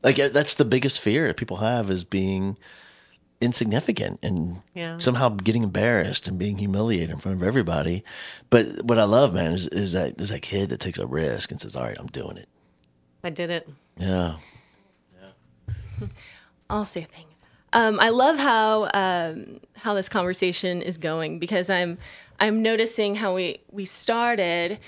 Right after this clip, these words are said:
Speaker 3: and how, um, in hearing Tina's story, we really noticed that she did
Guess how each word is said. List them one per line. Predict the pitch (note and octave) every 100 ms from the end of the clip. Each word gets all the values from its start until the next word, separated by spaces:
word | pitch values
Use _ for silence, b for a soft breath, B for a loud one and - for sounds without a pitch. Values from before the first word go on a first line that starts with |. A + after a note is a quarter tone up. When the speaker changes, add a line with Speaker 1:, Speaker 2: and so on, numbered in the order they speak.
| B B
Speaker 3:
and | - F#3+
how, | F#3+ G#3 F#3 F3+ F3 F3+ -
um, | F#3+ E3+ E3 C#3+ - - - -
in | G3+ G3
hearing | A3+ A3 G#3 G3 -
Tina's | - G#3 F#3+ F#3
story, | - - F#3+ F#3 F3 E3+
we | F3+ G3
really | F#3+ G3 G3 G3+ G3 -
noticed | G3 G3 G3 A3 G3+ F#3+ - F#3+
that | F3 -
she | A3+
did | F#3 - A3+ A3 F#3+